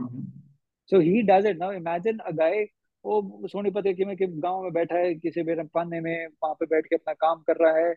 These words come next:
Speaker 2: इस उम्मीद के अंदर कि शायद उसको ग्रोथ मिल रही है, और ग्रोथ मिली उन्हें।
Speaker 1: हम्म।
Speaker 2: Same thing goes for many other such stories।
Speaker 1: बिल्कुल, और एक ट्रूथफुलनेस भी है, मतलब,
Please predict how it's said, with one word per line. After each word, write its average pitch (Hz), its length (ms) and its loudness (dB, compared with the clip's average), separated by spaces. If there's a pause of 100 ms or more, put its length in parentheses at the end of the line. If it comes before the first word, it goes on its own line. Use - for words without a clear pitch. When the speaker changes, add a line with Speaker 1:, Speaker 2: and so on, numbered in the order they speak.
(500)
Speaker 2:
इस 220 200 4
उम्मीद 190 400 6
के 190 60 4
अंदर 180 300 2
कि 190 120 0
शायद 180 300 0
उसको 180 220 -2
ग्रोथ 170 260 -2
मिल 170 140 -6
रही 175 120 -2
है, 185 60 -2
और 170 60 -2
ग्रोथ 185 220 0
मिली 202 220 -6
उन्हें। 170 280 -14 (500)
Speaker 1:
हम्म। 143 340 0 (1040)
Speaker 2:
Same 196 180 2
thing 214 220 0
goes 202 180 4
for 208 80 2
many 190 260 -4
other 185 140 -2
such 190 180 -8
stories। 214 340 -6 (1500)
Speaker 1:
बिल्कुल, 120 360 -4 (300)
और 196 100 6
एक - 200 2
ट्रूथफुलनेस 226 580 4
भी 185 140 2
है, 113 140 2
मतलब, 165 640 -2